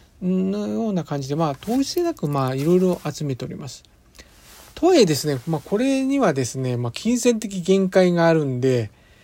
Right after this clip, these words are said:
まあ、なかなかね、欲しいものはあるんですけど、あと、まあ、やっぱね、あの、リミットありますからね、そういうしょっちゅう手出すわけにもやっぱいきません。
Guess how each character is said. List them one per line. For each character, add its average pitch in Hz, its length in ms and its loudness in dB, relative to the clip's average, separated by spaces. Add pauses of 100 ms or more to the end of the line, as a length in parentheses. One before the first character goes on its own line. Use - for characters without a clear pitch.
(400)
ま 131 60 -6
あ、 - 20 -2
な 175 120 2
か 269 140 2
な 277 80 2
か 262 120 0
ね、 247 300 2
欲 202 100 0
し - 220 -2
い 339 40 4
も 294 160 2
の 175 100 4
は 156 100 6
あ 160 60 6
る 170 100 4
ん 156 100 0
で 135 120 0
す - 100 -8
け 151 80 2
ど、 139 140 6
あ 180 60 4
と、 175 120 0
ま 143 220 2
あ、 120 40 -4 (340)
や 185 120 4
っ 180 40 -8
ぱ 143 180 -4
ね、 127 240 -4 (760)
あ 143 80 -6
の、 135 100 -2
リ 131 140 -2
ミ 185 120 2
ッ 202 40 -4
ト 226 180 2
あ 220 40 4
り 226 100 0
ま 240 100 4
す 233 120 -6
か 139 100 0
ら 117 100 -4
ね、 120 220 -4 (360)
そ - 120 -6
う 208 40 2
い - 20 2
う 151 40 0
し - 120 -6
ょ 190 80 2
っ 196 60 -6 (100)
ち - 100 -4
ゅ 254 60 0
う 233 60 -4
手 190 200 4
出 151 140 0
す - 100 -6
わ 151 140 0
け 202 80 -2
に 214 60 0
も 165 120 0
や 139 60 0
っ 135 100 -10
ぱ - 80 -6
い 120 80 -6
き 120 160 -14
ま 120 100 -4
せ 110 120 -6
ん。 - 80 -12